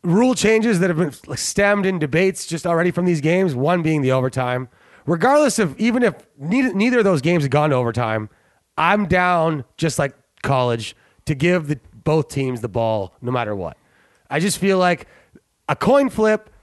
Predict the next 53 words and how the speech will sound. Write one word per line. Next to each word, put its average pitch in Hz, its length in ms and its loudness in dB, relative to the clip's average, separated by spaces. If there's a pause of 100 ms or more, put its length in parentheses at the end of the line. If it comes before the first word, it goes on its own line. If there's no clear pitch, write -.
(120)
should 214 200 -2
have 156 160 2
nothing 240 340 0
to 254 60 -2
do 139 420 0 (240)
with 151 140 0
a 147 40 -2
football 113 400 -4
game. 90 300 -10 (160)
I 233 80 2
just 262 140 -2
don't. 254 220 2 (260)
Maybe 269 260 2
at 220 60 0
the 202 60 -2
start 269 260 2
of 226 40 -2
the 196 60 0
game, 185 260 0
but 175 140 -6
not 226 340 0 (100)
once 190 320 -2
it's 175 160 -6
already 147 220 -2
started. 98 460 -6 (560)
Uh, 123 580 0 (160)
I've 120 100 -4
heard 147 200 0
some, 123 340 -6 (300)
Hurd 175 240 0
was 165 120 -2
saying, 170 320 0
like, 139 180 -2
"Hey, 160 160 0
whoever 143 300 2
has 147 160 0
the 131 60 -8
most 139 220 -2
total 143 220 -2
yards 190 460 0
gets 185 140 -6
the 185 60 -6
ball 190 200 2
first, 202 460 -4 (580)
or 143 300 2
whoever's 160 500 2
on 147 140 2
the 123 80 0
road 202 340 2
gets 202 140 -2
the 202 80 -4
ball 190 240 0
first." 196 440 -4